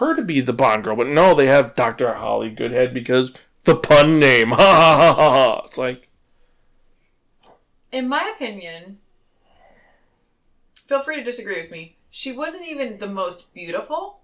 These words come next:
Speaker 1: No, she wasn't.
Speaker 2: She was very one-dimensional, didn't deliver her lines well enough. And totally not believable, some, like, s-
Speaker 1: Astronaut C I A agent?
Speaker 2: Doctor astronaut C I A agent.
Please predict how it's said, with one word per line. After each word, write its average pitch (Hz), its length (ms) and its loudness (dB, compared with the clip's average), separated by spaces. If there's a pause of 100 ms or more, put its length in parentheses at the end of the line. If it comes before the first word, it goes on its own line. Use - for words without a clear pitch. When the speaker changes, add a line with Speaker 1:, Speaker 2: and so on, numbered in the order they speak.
(120)
Speaker 1:
No, 262 260 2
she - 140 -6
wasn't. 175 400 -2
Speaker 2:
She - 120 -18
was 196 80 -16
very 240 340 -2
one-dimensional, 190 640 -10
didn't 185 180 -16
deliver 180 360 -10
her 160 80 -10
lines 160 280 -10
well 151 200 -12
enough. 151 300 -14 (920)
And 381 120 -12
totally 440 380 -6
not 359 240 -2
believable, 247 480 -8
some, 214 220 -12
like, 185 360 -14 (1080)
s- - 80 -12
Speaker 1:
Astronaut 151 800 0
C 151 220 0
I 147 80 6
A 165 40 4
agent? 190 640 2
Speaker 2:
Doctor 190 600 0
astronaut 156 720 -10
C - 140 -10
I 156 40 -4
A 147 120 -8
agent. - 540 -16